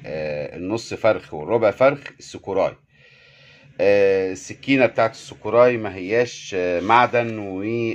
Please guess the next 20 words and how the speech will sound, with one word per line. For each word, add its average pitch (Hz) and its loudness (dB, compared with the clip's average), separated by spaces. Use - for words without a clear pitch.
آه، 82 -2
مكسية 92 0
من 85 -6
فوق 104 -6
كاوتش، 107 -4
لا، 95 0
هي 95 -4
كلها 113 0
على 92 4
بعضها 110 0
كاوتش. - -8
التخانة 120 -2
بتاعتها، 117 0
آه، 82 -6
خمسة 117 -2
ملي، 131 -4
سواء 110 4
بالنسبة 98 -4
للربع 92 0
الأوليفر 82 -6